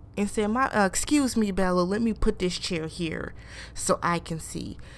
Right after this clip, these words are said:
she comes over and tells Bella, "I need this chair, you need to move," and proceeds to pull the chair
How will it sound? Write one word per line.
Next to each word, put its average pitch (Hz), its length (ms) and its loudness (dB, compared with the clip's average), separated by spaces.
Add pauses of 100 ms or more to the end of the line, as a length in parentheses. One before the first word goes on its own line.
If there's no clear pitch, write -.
(120)
she - 240 6
comes 269 280 0
over 185 320 0
and 170 140 0
tells 180 500 0
Bella, 180 600 -2 (300)
"I 180 120 2
need 185 260 0
this 165 160 -2
chair, 170 380 2
you 165 260 2
need 165 240 0
to - 140 -2
move," 175 460 -2 (340)
and 190 140 2
proceeds 202 580 -2
to 175 220 -6
pull 269 420 6
the 254 140 -2
chair 190 640 0